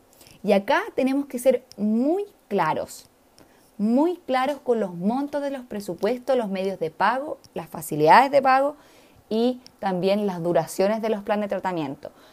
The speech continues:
Muchas veces el odontólogo no le gusta hablar de precio y deriva esta parte hacia el asistente o hacia algún encargado.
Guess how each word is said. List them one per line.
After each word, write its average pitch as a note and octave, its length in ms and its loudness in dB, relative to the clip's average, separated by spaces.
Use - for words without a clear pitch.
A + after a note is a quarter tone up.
Muchas C#4 280 0
veces C#4+ 240 -2
el C#4 120 0
odontólogo A#3+ 580 0
no C4 100 0
le B3 120 0
gusta A#3+ 260 -4
hablar B3+ 240 -4
de B3 120 0
precio B3 380 0
y G3 120 -2
deriva F#3 380 2
esta G3+ 200 -6
parte G3 400 -2
hacia D#3+ 240 -6
el D#3 60 -4
asistente A#3 720 -4
o F#3 100 0
hacia F#3 180 -2
algún F3+ 180 -2
encargado. D#3 640 -4